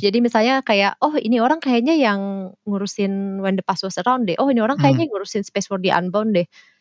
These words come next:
Speaker 1: Coba ah,
Speaker 2: Hmm.
Speaker 1: gue approach." Gitu. Itu tuh banyak banget yang kayak begitu dan datangnya tuh bukan dari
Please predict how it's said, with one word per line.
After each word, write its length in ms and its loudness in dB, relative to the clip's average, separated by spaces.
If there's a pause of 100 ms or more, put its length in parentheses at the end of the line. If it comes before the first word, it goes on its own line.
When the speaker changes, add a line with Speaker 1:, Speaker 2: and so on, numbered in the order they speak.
(120)
Speaker 1:
Coba 160 2
ah, 160 4
Speaker 2:
Hmm. 80 -6
Speaker 1:
gue 160 -8
approach." 400 -6 (400)
Gitu. 240 0
Itu 160 -2
tuh 320 0
banyak 320 2
banget 320 0 (400)
yang 160 0
kayak 240 0
begitu 320 -2
dan 160 2
datangnya 400 0
tuh 160 -2
bukan 480 -2
dari 400 -2